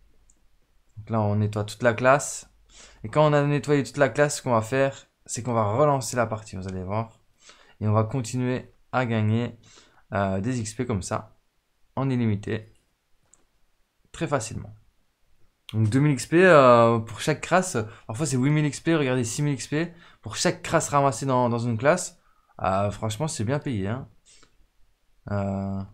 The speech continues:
le balayeur, euh, de Fortnite, euh, je crois il a une grosse rémunération. <laughs> C'est abusé.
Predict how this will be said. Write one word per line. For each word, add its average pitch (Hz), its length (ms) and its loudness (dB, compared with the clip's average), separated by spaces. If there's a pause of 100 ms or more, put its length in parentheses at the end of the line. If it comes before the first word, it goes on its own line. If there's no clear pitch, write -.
(840)
le 107 100 0
balayeur, 127 540 4
euh, 135 120 4
de 127 100 0
Fortnite, 175 540 -4
euh, 110 540 0 (240)
je - 80 -20
crois 160 160 -2
il 135 100 -2
a 113 100 2
une 107 220 2
grosse 151 320 -4
rémunération. 131 840 -4 (320)
<laughs> 135 280 -12
C'est 107 420 -4 (460)
abusé. 110 500 -6